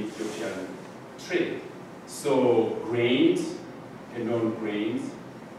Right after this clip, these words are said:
oil, and so on. So here what basically we are modeling is the relationship between the Ethiopian price and the external price. So, so purchasing power parity, basically,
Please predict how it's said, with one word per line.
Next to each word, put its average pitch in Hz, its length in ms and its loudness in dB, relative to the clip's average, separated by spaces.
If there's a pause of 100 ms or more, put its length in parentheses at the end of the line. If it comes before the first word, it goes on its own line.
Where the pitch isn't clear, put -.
oil, 117 480 6 (640)
and 113 140 -6
so - 180 -2
on. - 120 -4 (500)
So 156 720 10 (520)
here 208 140 8
what 190 260 8
basically 175 300 8
we 165 80 12
are 143 160 10
modeling 135 400 4
is 127 120 2
the 135 100 0
relationship - 400 0
between 123 580 0
the - 1300 -8
Ethiopian 202 420 6 (120)
price 160 400 2 (580)
and 113 80 -4
the - 60 2
external - 340 0
price. - 560 -8 (800)
So, - 420 -2
so 139 220 -4
purchasing 143 500 -2
power - 240 2
parity, - 300 -6 (120)
basically, - 240 -8